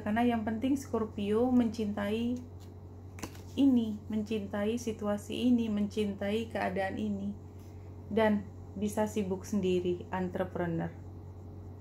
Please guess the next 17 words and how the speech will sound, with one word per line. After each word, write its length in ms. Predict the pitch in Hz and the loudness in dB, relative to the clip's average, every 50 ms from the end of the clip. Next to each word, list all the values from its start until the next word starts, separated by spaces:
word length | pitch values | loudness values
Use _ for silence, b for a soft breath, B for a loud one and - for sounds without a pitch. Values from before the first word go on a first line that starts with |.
| B B B B B B 269 | B B B B B B 0
Oke, 240 | 285 - 294 269 | 2 4 4 4
Scorpio. 720 | 247 - - - 247 240 247 - 247 247 233 208 196 190 - - - - - - - - - - - - - - - - - - - - - - - | 4 4 4 4 4 4 4 4 4 6 6 6 4 2 -2 -6 -12 -14 -14 -12 -12 -10 -10 -10 -10 -12 -14 -14 -14 -14 -14 -14 -14 -14 -14 -10 -4
Ini 240 | - 220 233 254 233 | 2 4 6 6 6
bacaannya 480 | 214 214 214 220 190 196 202 220 240 240 | 6 4 4 4 4 4 4 2 0 0
sebenarnya 400 | - 208 214 208 208 220 233 240 | 0 0 2 2 2 4 2 2
sangat 320 | 233 - 220 202 202 202 | 2 2 2 2 0 0
mendalam 560 | 214 208 196 190 190 185 185 185 202 214 208 | 0 0 2 4 4 4 4 4 4 2 0
karena 240 | 208 202 190 202 196 | 0 0 0 0 -2
bicara 400 | 185 190 185 196 190 190 196 202 196 202 | -2 -2 -2 -2 0 0 0 0 -2 -2
tentang 480 | 190 185 180 180 196 202 208 208 202 B B B B B B B B B - | -4 -4 -4 -2 -2 0 0 0 -2 B B B B B B B B B -2
apa 320 | 202 202 - - 220 220 | -2 0 2 4 4 6
yang 320 | 220 214 214 208 208 208 202 | 6 6 6 4 4 2 2
bergejolak 640 | 196 - 185 202 190 - 190 190 190 202 202 - | 0 0 0 0 2 2 2 2 2 0 -2 -2
di 160 | 202 202 202 196 | -4 -2 -2 -2
hatimu, 560 | 185 185 - 185 180 190 196 208 220 220 208 | -2 -2 -2 -2 -2 0 0 0 0 0 0
dan 240 | 202 196 185 175 190 | 0 -2 -2 -2 -4
itu 560 | 185 - - 226 226 226 220 220 202 - | -4 -4 -2 0 2 4 4 4 4 2